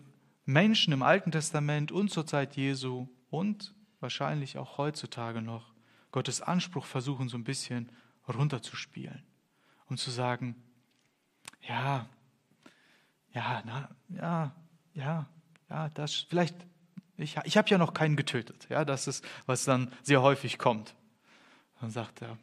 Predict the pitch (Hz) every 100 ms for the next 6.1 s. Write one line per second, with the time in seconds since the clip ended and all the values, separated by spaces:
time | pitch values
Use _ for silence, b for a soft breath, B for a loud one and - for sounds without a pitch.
0 | _ 135 123 113 - - 151 156 139 -
1 | 127 120 120 113 110 - - - _ _
2 | _ _ _ _ _ _ _ _ _ -
3 | - 135 - 147 135 123 - 135 120 -
4 | 135 180 156 123 117 110 110 - B B
5 | B B B B B - 113 127 120 120